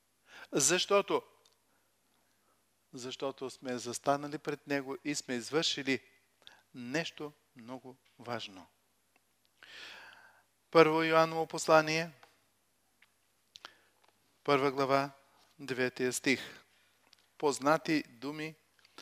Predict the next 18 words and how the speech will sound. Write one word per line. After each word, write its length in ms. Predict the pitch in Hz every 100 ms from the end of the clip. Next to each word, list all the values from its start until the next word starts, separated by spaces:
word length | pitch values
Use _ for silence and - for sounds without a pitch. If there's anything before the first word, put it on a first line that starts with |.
| - - _ -
които 340 | 135 131 139
винаги 480 | - 131 220 214 196
трябва 420 | - 135 123 120
да 220 | 123 113 - _ _ _ _ _ _ _ _ _ -
помним. 500 | 131 123 113 104 95 _ _ _ _ _ _ _ _ _ _ _ _ _ _ - - - - - - - _
„Ако 360 | 160 170 - 185
изповядаме 680 | - - 185 247 214 175 147
греховете 480 | 151 135 127 -
си, 260 | 143 202 208 - _ _ _ _ _ - - _
той 240 | - 147 143
е 20 |
верен 360 | 131 156 170 180
и 40 |
праведен 540 | - 170 170 165 165
да 140 | 143 165
ни 100 | 170
прости 360 | 170 170 -
греховете 560 | 233 190 - 165 -